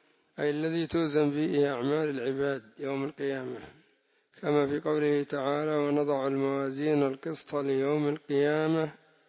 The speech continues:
فلا تظلم نفس شيئا".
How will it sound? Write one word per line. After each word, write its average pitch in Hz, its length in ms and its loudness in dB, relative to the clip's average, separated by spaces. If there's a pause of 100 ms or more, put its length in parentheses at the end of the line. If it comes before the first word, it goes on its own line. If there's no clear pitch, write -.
(600)
فلا 151 380 2
تظلم 147 680 0
نفس 143 380 -2 (140)
شيئا". 131 840 -6